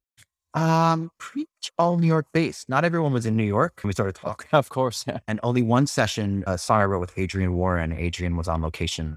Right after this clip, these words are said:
Speaker 1: filming, so she, we had a remote, uh, session with her. But otherwise, I got to see them all in the studio.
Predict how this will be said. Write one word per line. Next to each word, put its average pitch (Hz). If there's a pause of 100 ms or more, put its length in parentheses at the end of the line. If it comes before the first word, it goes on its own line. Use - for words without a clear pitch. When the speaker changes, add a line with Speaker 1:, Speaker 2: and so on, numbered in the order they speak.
Speaker 1:
filming, 76
so -
she, 80 (140)
we 85
had 80
a 80
remote, 76 (800)
uh, 73
session 76
with 67
her. 64
But -
otherwise, 87
I 82
got 82
to -
see -
them 85
all 85
in 85
the 85
studio. 95